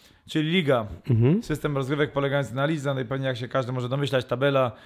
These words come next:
Speaker 1: zawodnicy w tabeli. Mamy czterech zawodników w kategorii wagowej siedemdziesiąt siedem kilogramów,
Speaker 2: Mhm.
Speaker 1: którzy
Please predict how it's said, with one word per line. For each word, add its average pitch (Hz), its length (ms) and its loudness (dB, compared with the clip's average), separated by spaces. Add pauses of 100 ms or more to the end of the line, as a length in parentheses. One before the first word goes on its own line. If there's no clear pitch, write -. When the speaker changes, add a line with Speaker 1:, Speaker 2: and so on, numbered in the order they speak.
(200)
Speaker 1:
zawodnicy 127 520 0
w - 20 -16
tabeli. 117 340 0
Mamy 160 180 -2
czterech 185 260 0
zawodników 151 460 0
w - 40 -14
kategorii 139 380 -2
wagowej 131 320 0
siedemdziesiąt 117 460 -6
siedem 117 220 -4
kilogramów, 123 540 -2
Speaker 2:
Mhm. 160 380 2
Speaker 1:
którzy 151 300 -2